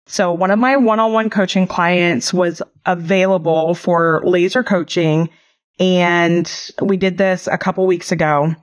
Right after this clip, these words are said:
And in it, she opens up about her mental health and her need to go back to the doctor. And so she took some big steps with courage, reached out, went to the doctor, and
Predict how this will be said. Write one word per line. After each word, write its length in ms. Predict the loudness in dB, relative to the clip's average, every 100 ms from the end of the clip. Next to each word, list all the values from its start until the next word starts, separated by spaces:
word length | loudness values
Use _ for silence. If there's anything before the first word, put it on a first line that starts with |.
| _ _ _
And 200 | -2 0
in 180 | 2 2
it, 80 | 2
she 180 | 0
opens 300 | 0 0 0
up 100 | -2 -2
about 360 | -2 -2 -4
her 380 | -2 0 2 2
mental 340 | 2 0 -2
health 360 | 0 0 -2 -4 _ _ _ _ _
and 480 | 0 2 2 0 0
her 180 | 0 0
need 300 | 2 0 0
to 100 | -2
go 140 | -2
back 240 | -2 -4 -4
to 100 | -4
the 100 | -2
doctor. 520 | -2 -4 -4 -2 -2
And 280 | 0 -2 0
so 240 | 0 0
she 380 | 0 0 0 0
took 380 | 0 -2 -2 -4
some 260 | -2 -2
big 640 | -2 0 2 0 -2 -8 -10
steps 800 | -8 -4 -2 -2 -4 -12 -20 -20 _ _ _
with 320 | -2 0 -2 -4
courage, 800 | -2 0 0 0 0 -2 -8 -10 -20 _ -2
reached 480 | 0 0 -2 -4 -2
out, 420 | 0 0 0 -2
went 320 | 0 0 0
to 120 | 0
the 100 | 0
doctor, 840 | 0 0 -2 -4 -4 -2 0 0 0
and 800 | 0 2 2 2 2 2 0 -2